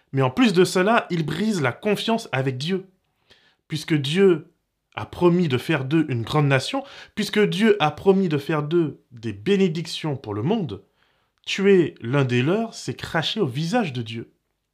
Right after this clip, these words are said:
Mais Dieu n'a pas dit son dernier mot.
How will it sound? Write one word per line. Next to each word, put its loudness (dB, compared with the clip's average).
Mais -4
Dieu 0
n'a 4
pas 0
dit -4
son -2
dernier 0
mot. -4